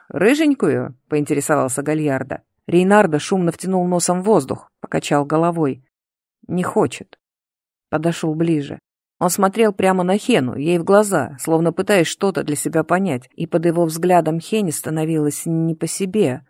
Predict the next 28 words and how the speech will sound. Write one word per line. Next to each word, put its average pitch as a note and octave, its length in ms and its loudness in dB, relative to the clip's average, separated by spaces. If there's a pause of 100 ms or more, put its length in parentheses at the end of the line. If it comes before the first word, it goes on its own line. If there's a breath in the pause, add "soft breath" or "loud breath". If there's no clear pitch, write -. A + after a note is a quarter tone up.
красив, F#3 580 -2
словно D3+ 440 0
девица. E3+ 640 -2 (520)
Переодень F3+ 460 4
в - 80 -6
платье G#3 480 2
и E3 220 -2
не F3 180 0
отличить, D#3 600 -2 (200)
хотя A#3+ 420 0
щетина G3+ 460 0
на G3+ 80 2
щеках F3 360 2
проступает D3+ 640 -2
уже D#3 180 -2
заметно. D3 600 -2 (300)
Младший E3+ 560 2
из - 180 -8
четырёх E3+ 420 -2
сыновей E3+ 480 2
Аугуста, F3+ 720 -2
примерно A3+ 480 0
ровесник A3 460 2
Хены, C3+ 520 -4 (340)
любитель E3 440 0
поэзии D#3 560 2
и C3+ 40 -2
музыки. D#3+ 600 -4